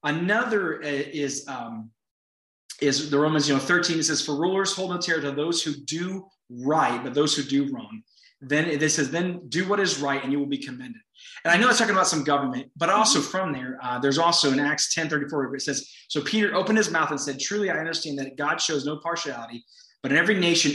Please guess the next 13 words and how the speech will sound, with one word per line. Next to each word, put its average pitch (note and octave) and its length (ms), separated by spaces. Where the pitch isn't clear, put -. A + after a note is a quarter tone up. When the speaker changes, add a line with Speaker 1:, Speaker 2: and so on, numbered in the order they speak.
Speaker 1:
anyone A#3 360
who B3 140
fears C4+ 480
him C3 300
and C3+ 140
does F3+ 280
what G#3 80
is F3+ 180
right D#3 320
is C3+ 120
acceptable C3+ 640
to C#3+ 160
him.'" C#3 200